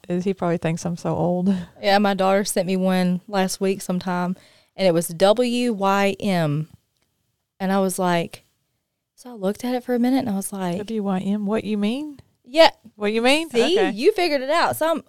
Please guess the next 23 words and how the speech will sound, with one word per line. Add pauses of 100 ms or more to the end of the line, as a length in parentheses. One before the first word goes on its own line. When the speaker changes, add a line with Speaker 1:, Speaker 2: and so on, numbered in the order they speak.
Speaker 2:
I
had
messaged
her
about
something,
well,
like,
two
hours
later,
she
answers
back
and
just
"W
Y
M,"
and
I'm
like, (500)
"Huh?"